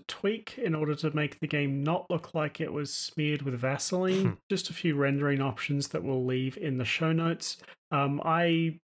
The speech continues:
Speaker 1: basically had no technical problems with the game. One thing that stood out to me the moment I started playing was that the camera controls were horribly inverted,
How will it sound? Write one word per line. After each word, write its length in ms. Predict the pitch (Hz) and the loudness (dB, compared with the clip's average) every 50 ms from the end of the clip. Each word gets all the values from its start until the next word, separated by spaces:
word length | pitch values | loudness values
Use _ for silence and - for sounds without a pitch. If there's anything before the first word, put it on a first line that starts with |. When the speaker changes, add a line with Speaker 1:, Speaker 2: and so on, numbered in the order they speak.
| _ - | _ 0
Speaker 1:
basically 500 | 165 160 165 156 - - - 165 175 165 | 0 2 2 0 -2 -6 -4 -2 0 0
had 220 | 135 151 160 151 170 | 2 0 0 0 0
no 160 | 156 147 143 | 0 0 0
technical 600 | 143 - - 165 160 - - 175 170 - 185 175 | -2 -2 -2 -4 -4 -2 -2 -4 0 0 -2 -2
problems 520 | 180 - 175 175 175 185 180 180 170 - | 0 2 0 2 2 0 -2 -2 -2 -2
with 140 | 185 185 175 | -2 -2 -2
the 100 | - 185 | -2 -2
game. 440 | 185 190 196 208 220 226 214 214 - _ _ _ _ _ - | 0 2 2 2 2 0 -2 -4 -6 _ _ _ _ _ -4
One 320 | 156 160 165 170 170 170 160 | 0 2 2 4 4 2 0
thing 380 | - - 170 160 160 160 151 - | 0 0 2 2 2 2 0 0
that 580 | 156 151 147 143 139 143 143 - - - - - - _ _ _ | 0 0 2 2 2 0 -2 -4 -6 -10 -12 -12 -16 _ _ _
stood 360 | - - - - - 160 151 | -12 -10 -8 0 2 4 4
out 200 | 151 151 - - - | 4 2 0 -4 -6
to 120 | - 165 | -2 2
me 100 | 160 165 | 2 2
the 140 | 156 160 143 | 2 2 0
moment 340 | 147 151 156 160 160 160 165 | 2 2 2 2 2 2 0
I 80 | 156 | -2
started 440 | 143 - - - 160 156 156 151 147 _ - | -2 -2 -2 0 0 0 0 0 -4 _ -4
playing 320 | 160 156 160 170 175 175 170 | -2 0 2 2 2 2 2
was 200 | 151 139 - - | 0 0 -4 -6
that 120 | 151 - | -12 -6
the 100 | - 135 | -6 -6
camera 440 | - - - 160 160 175 180 175 170 | -6 -2 -2 0 2 2 2 0 -2
controls 640 | - - 180 165 - - 175 175 180 190 185 - - | -2 -2 -2 -2 0 2 2 2 4 2 0 -2 -4
were 80 | 135 | -6
horribly 560 | 113 - - 151 151 151 147 - 156 151 139 143 | -6 -2 0 2 2 2 2 2 2 4 4 4
inverted, 680 | 139 135 127 131 151 160 160 156 - 196 202 202 - | 4 4 4 6 6 6 4 4 2 0 2 0 0